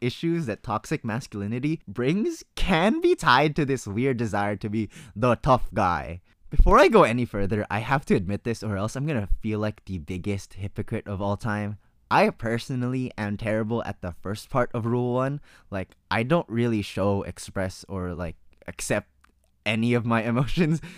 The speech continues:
Uh, well, any of my negative emotions. Now, that's not because I wanna give off this tough guy <laughs> exterior, trust me. Like, I think those guys are <laughs> so gross.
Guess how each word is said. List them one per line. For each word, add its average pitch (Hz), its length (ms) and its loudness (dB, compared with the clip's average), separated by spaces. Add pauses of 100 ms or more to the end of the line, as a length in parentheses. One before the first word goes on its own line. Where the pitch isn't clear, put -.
(320)
Uh, 104 380 -4
well, 98 400 -2
any 123 220 -2
of 113 80 2
my 107 140 0
negative 101 420 -2
emotions. 131 560 -2 (560)
Now, 156 160 2
that's 208 240 4
not 359 180 8
because 151 360 2
I 135 100 4
wanna 135 240 2
give 113 240 2
off 120 180 6
this 95 160 -6
tough 104 300 -6
guy 98 160 -2
<laughs> 92 80 -4
exterior, 127 480 6
trust 131 540 0
me. 113 340 0 (560)
Like, 113 180 0 (380)
I 117 160 0
think 139 280 2
those 123 200 0
guys 110 260 2
are 101 120 -2
<laughs> - 140 -6
so - 60 6 (220)
gross. - 540 2